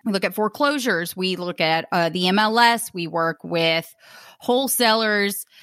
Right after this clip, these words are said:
Uh, we review and evaluate just on a massive scale in order to only purchase the ones that,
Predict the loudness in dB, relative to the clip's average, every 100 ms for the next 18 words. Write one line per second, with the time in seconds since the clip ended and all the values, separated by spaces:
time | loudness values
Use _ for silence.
0 | -20 -12 -2 0 0 0 -2 -2 0 0
1 | 0 0 2 0 0 0 4 4 4 0
2 | -4 -4 -6 -4 0 0 0 0 2 2
3 | 0 -6 -6 -4 -2 -2 -6 -6 -2 0
4 | -2 -4 -2 0 0 0 0 0 0 0
5 | 0 -2 0 2 0 0 0 0 2 0